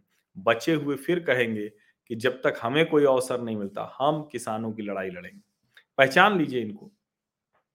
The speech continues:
ये किसान संगठन के नेता नहीं, किसानों के पापी हैं।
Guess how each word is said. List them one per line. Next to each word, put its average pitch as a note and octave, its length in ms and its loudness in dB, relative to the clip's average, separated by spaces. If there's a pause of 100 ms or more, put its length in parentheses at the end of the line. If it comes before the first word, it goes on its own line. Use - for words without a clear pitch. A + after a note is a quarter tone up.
(460)
ये A#2+ 380 -8 (220)
किसान A2+ 400 -6
संगठन G#2 560 -6
के A#2 120 -12
नेता G2 340 -4
नहीं, A#2+ 280 -8 (280)
किसानों A2 520 -2
के F2 160 -8
पापी C3+ 760 4
हैं। F#2 520 -8